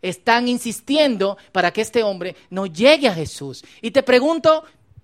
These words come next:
¿qué estás haciendo? Una de dos cosas. ¿Insistes para que otros lleguen a los pies de Jesús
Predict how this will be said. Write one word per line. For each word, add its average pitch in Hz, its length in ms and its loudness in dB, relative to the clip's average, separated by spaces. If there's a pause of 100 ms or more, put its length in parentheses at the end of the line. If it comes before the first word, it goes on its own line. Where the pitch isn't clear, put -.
¿qué 233 80 -4
estás 254 240 -2
haciendo? 262 520 0
Una 269 240 -2
de 262 100 0
dos 254 180 -4
cosas. 247 440 -4
¿Insistes 220 640 -6
para 190 200 -2
que 185 160 -6
otros 240 320 -4
lleguen 196 360 -2
a 175 80 -6
los 170 140 -6
pies 208 220 -4
de 208 100 -2
Jesús 269 520 -8